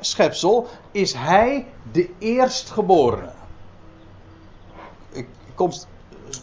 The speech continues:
eh, zoals gezegd, eh, terug op dat woord, eerstgeborene. Maar nu wil ik even vastgesteld hebben,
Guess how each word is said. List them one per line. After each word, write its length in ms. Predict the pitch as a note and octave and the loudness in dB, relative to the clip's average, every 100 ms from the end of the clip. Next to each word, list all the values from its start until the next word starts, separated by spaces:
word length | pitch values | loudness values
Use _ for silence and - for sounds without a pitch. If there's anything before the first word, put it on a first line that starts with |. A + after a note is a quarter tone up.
| - | -12
eh, 140 | C3+ C3+ | -8 -6
zoals 300 | C3+ D#3+ - | -2 -2 -2
gezegd, 360 | C3+ E3 - | -4 -4 -4
eh, 260 | - C3 B2+ A#2+ - | 0 2 2 -2 -2
terug 200 | G#3+ G#3+ | 0 0
op 120 | - | 0
dat 200 | C3+ - | -4 -2
woord, 320 | B2+ G#3+ - | 2 2 2
eerstgeborene. 720 | D#3+ C3+ - A#2+ F#3 D#3 D#3+ - - - | -4 -6 -4 2 2 2 -4 -10 -18 -14
Maar 160 | - D#3 | -2 2
nu 180 | F#3+ C#4 | 2 2
wil 140 | C#4 | 2
ik 80 | A#3 | 4
even 500 | A#3 G3+ F#3+ - - | 4 4 0 -10 -6
vastgesteld 600 | - C#4 - F#3 E3 C3 | 0 0 0 2 4 4
hebben, 260 | C3+ F#3+ | 0 -2